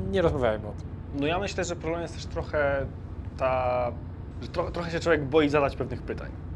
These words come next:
Speaker 1: No.
Speaker 2: Ja przynajmniej tak mam, że mógłbym zadać jakieś bardziej bezpośrednie pytanie, bardziej kontrowersyjne, ale trochę się boję właśnie takiego ucięcia rozmowy. Albo takiego
Speaker 1: Zamknie
Speaker 2: takiej
Speaker 1: to już inne też wątki, nie?
Speaker 2: No,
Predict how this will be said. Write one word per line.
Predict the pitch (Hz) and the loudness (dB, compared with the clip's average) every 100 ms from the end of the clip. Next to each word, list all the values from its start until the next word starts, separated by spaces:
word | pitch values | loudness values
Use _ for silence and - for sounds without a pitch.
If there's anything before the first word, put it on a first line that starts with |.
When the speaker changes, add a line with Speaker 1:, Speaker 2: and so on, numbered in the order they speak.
| 131 | -4
Speaker 1:
No. | 120 110 120 | -2 0 0
Speaker 2:
Ja | |
przynajmniej | 110 120 107 - | 0 -2 -4 -6
tak | 101 | -8
mam, | 90 - | -8 -8
że | 113 139 151 - - - 143 | 0 0 0 -6 -10 -8 -2
mógłbym | 190 151 131 | 0 2 2
zadać | 127 117 | 2 0
jakieś | - 117 | -4 0
bardziej | 123 120 | 0 2
bezpośrednie | 113 - 117 123 120 | -4 -6 -6 -6 -4
pytanie, | 123 127 | -4 0
bardziej | 123 123 | 0 -2
kontrowersyjne, | 120 127 120 120 135 135 175 208 - - - - | -6 -4 -2 -2 -2 -2 -2 -4 -8 -10 -10 -4
ale | 131 135 | 0 0
trochę | 170 190 180 165 | 2 2 2 0
się | - 160 156 151 151 - - | 2 4 6 6 4 0 -6
boję | 123 147 165 | 2 6 6
właśnie | 160 - 156 | 4 2 -2
takiego | - 151 | 0 0
ucięcia | 151 156 151 | 0 0 2
rozmowy. | 139 120 117 104 90 - - - - - - | 2 2 0 -2 -6 -6 -6 -6 -8 -6 0
Albo | 123 139 | 2 4
takiego | 143 - 147 143 143 139 143 139 135 - - - - - - - - - - - - | 2 2 2 4 6 6 6 4 2 -4 -10 -12 -12 -12 -10 -10 -10 -10 -10 -10 -8
Speaker 1:
Zamknie | 127 127 170 - | -4 4 4 4
Speaker 2:
takiej | 185 170 | 6 6
Speaker 1:
to | |
już | 170 165 175 | 8 4 2
inne | 165 131 | -2 0
też | 127 123 | 0 0
wątki, | 117 98 - - | 0 -2 -6 -6
nie? | 123 147 | -4 0
Speaker 2:
No, | 143 196 254 | 2 2 2